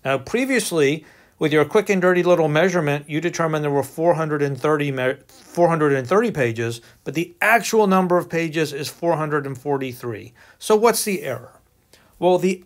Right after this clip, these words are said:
absolute error is given by the accepted value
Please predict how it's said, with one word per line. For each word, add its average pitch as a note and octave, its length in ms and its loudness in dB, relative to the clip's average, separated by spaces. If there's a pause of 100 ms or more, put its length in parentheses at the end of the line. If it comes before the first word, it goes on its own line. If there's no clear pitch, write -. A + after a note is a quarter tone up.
absolute A3 680 -2
error D3+ 540 2 (160)
is D3+ 180 -4
given E3 340 -2
by C#3+ 540 0 (200)
the D3 80 -4
accepted G3 880 0
value D3 720 0